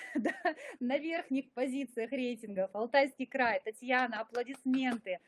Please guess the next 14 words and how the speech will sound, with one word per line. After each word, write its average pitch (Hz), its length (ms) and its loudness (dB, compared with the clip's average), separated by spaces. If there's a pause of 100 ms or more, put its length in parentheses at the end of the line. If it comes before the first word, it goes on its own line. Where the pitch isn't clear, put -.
(300)
Алёна 294 460 6
Штергель, 247 760 4
тоже 294 320 2
«Алтайский 233 580 2
край». 196 400 -2 (420)
А, 208 380 0
Алексеева 302 640 4
Валерия, 254 640 6
Иркутская 277 760 2
область. 185 560 -2
Казакова 285 580 4 (100)
Ирина, 262 380 2
Алтайский 226 580 2
край. 185 400 0